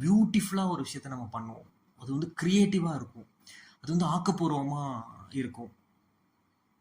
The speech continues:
அது வந்து இந்த, இந்த உலகத்துக்கோ, இந்த மக்களுக்கோ, இந்த பிரபஞ்சத்துக்கோ பயனுள்ள வகையில இருக்கும். அப்படிதான் அது, அந்த விஷயத்த நீங்க வந்து உங்களுடைய அசைவுகள் எல்லாமே அப்படி மாறிடுறத அந்த விஷயத்துல நீங்க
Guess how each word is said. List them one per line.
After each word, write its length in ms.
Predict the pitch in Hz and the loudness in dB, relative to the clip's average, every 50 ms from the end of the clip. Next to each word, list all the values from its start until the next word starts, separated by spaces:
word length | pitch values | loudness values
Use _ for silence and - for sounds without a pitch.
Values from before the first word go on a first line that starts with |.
| _ _ _ _ _ _ | _ _ _ _ _ _
அது 180 | - 135 135 | -2 0 0
வந்து 180 | 135 147 165 196 | 2 2 4 2
இந்த, 400 | 180 160 147 135 131 127 123 123 131 | 2 2 2 0 -2 -2 -4 -4 -4
இந்த 140 | 139 131 | -2 0
உலகத்துக்கோ, 640 | 139 139 156 170 170 175 165 - 113 - 139 143 151 | 0 2 2 2 2 0 0 -2 -6 -6 -4 -2 -2
இந்த 120 | 147 143 135 | -2 -2 -4
மக்களுக்கோ, 380 | 127 123 123 - 160 151 135 | -4 -4 -4 -4 -6 -4 -4
இந்த 120 | 151 139 131 | -4 -4 -4
பிரபஞ்சத்துக்கோ 640 | - 139 131 - 175 160 147 - - 131 139 156 | -4 -6 -4 -2 -2 -2 -2 -4 -8 -8 -10 -10
பயனுள்ள 440 | - - 143 147 175 180 180 170 156 139 | -6 -4 -2 0 0 2 2 2 2 2
வகையில 280 | 131 123 135 139 131 123 | -2 -2 -2 -2 -2 -4
இருக்கும். 380 | 110 110 - - 98 - _ _ _ _ _ _ - - - _ _ _ _ _ _ - | -6 -8 -10 -14 -20 -20 _ _ _ _ _ _ -20 -20 -20 _ _ _ _ _ _ -6
அப்படிதான் 540 | 143 - 175 196 185 202 208 202 190 180 165 | -4 2 4 4 6 6 6 6 6 4 2
அது, 220 | 147 143 143 131 135 | 2 2 0 0 -2
அந்த 240 | 131 135 135 131 | -2 -2 -4 -4
விஷயத்த 540 | 127 123 - - 147 131 151 147 139 135 131 | -4 -6 -6 -8 -8 -8 -8 -6 -6 -6 -6
நீங்க 160 | 131 127 123 | -8 -8 -8
வந்து 320 | 123 127 131 139 160 165 165 _ _ _ _ _ - _ _ _ - - 92 - | -8 -8 -6 -6 -8 -8 -8 _ _ _ _ _ -20 _ _ _ -16 -16 -10 -8
உங்களுடைய 440 | 131 123 127 135 139 135 131 131 131 | -4 -2 2 2 2 2 0 0 0
அசைவுகள் 500 | 123 120 127 - - 190 190 190 185 165 | 0 0 0 0 0 0 2 2 2 2
எல்லாமே 440 | 151 143 147 160 170 175 185 196 190 | 2 0 -2 0 0 2 2 2 2
அப்படி 340 | 175 147 135 135 123 120 131 131 | 0 -2 -2 -6 -6 -6 -4 -2
மாறிடுறத 640 | 127 131 135 139 139 127 131 123 127 151 160 151 117 | -2 -2 -2 -2 -6 -8 -10 -10 -10 -8 -8 -8 -10
அந்த 260 | - 127 123 123 127 | -10 -10 -8 -8 -8
விஷயத்துல 360 | 123 123 - - - 135 135 131 | -8 -8 -10 -12 -12 -12 -10 -10
நீங்க 360 | 123 117 - 117 117 117 | -10 -12 -16 -18 -20 -20